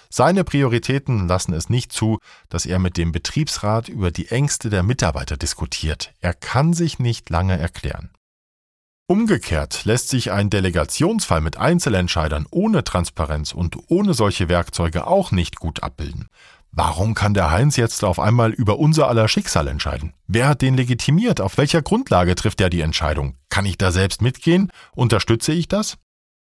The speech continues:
Diese Skepsis gegenüber einem Prozess mit Einzelentscheidern und Entscheidungsgruppen kann ziemlich ausgeprägt sein.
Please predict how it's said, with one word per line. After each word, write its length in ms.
Diese 240
Skepsis 560
gegenüber 480
einem 240
Prozess 440
mit 160
Einzelentscheidern 960
und 180
Entscheidungsgruppen 1040
kann 280
ziemlich 500
ausgeprägt 640
sein. 240